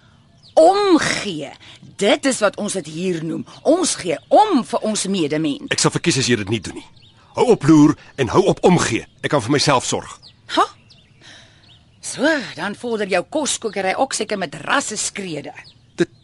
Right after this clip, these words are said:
Speaker 2: eh,
Speaker 1: Hm, het so gedink. Daai potte en panne staan nog net so in die kas soos ek hulle 'n maand terug gelos het. Hm, 'n maand lank al dink jy net. Duistere dinge broei uit van so gedinkery as jy my vra.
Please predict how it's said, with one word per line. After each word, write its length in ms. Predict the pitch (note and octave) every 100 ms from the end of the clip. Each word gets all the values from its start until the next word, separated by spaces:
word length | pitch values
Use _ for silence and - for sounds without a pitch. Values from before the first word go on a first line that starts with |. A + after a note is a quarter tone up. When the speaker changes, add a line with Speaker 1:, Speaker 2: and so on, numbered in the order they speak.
| -
Speaker 2:
eh, 200 | D3+ C3
Speaker 1:
Hm, 200 | C#4+ E4 - - _ -
het 260 | B3+ B3
so 160 | - C4 E4
gedink. 920 | - C#4 C4 - A3 D3+ - - - - _ - - - -
Daai 220 | F3 G3+
potte 300 | A#3 F3+ G3
en 140 | F3+ E3+
panne 260 | E3 D3
staan 300 | G3 - E3
nog 160 | D#3+ - -
net 260 | G#3 C#4
so 180 | - G#3
in 120 | -
die 120 | E3 -
kas 260 | C#3 G#3+ - -
soos 160 | - F#3+
ek 160 | G3
hulle 160 | E3 D#3+
'n 80 | G#3+
maand 300 | G3 E3+ D#3+
terug 240 | - G3 -
gelos 380 | G#3 G#3+ G3 -
het. 280 | - - - _ - _ - _ _ _
Hm, 160 | B3 C4 - _ _ - - -
'n 120 | C3
maand 380 | C#3 F#3+ G#3+ F3+
lank 240 | E3 F#3 -
al 180 | D#3 D3 -
dink 260 | - F3+ - - -
jy 160 | D#3+ D3
net. 280 | D3+ - - - - -
Duistere 520 | F#3 F#3 - D3+ C#3
dinge 280 | E3 F#3+ D#3
broei 260 | E3 B3 -
uit 200 | B3+ -
van 160 | A#3
so 180 | - B3
gedinkery 600 | A#3 A#3 B3+ A3 G3+ G3+
as 120 | G3+
jy 100 | G#3
my 200 | G#3 G3
vra. 320 | - F3 D3